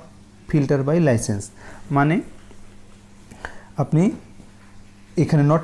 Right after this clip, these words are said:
filter by license, মানে এখানে যে ছবিগুলো এখানে রয়েছে, এখানে ছবিগুলো কোনো ফিল্টার করা নাই, মানে কোনটা আপনার, আহ,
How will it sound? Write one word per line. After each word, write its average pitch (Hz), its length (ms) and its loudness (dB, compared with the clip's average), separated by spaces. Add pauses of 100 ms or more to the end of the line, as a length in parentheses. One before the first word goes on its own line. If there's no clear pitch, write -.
filter 143 280 2
by 131 100 4 (100)
license, 117 360 -2
মানে 123 120 0
এখানে 165 320 2
যে 175 100 2
ছবিগুলো 143 480 2
এখানে 139 220 0
রয়েছে, 131 460 2
এখানে 156 380 0
ছবিগুলো 143 440 0
কোনো 160 180 -2
ফিল্টার 165 360 2
করা 113 220 -2
নাই, 123 180 0
মানে 143 160 0
কোনটা 180 400 -2 (380)
আপনার, 127 400 2
আহ, - 460 -6